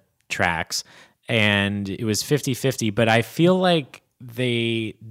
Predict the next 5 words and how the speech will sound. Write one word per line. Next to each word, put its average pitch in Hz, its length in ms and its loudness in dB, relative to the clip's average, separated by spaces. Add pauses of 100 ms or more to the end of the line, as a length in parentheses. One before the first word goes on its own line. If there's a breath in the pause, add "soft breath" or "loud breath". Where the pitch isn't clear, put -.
didn't 139 480 2
quite 120 460 2
have 110 600 -2
the, 101 360 -2
um, 90 460 -6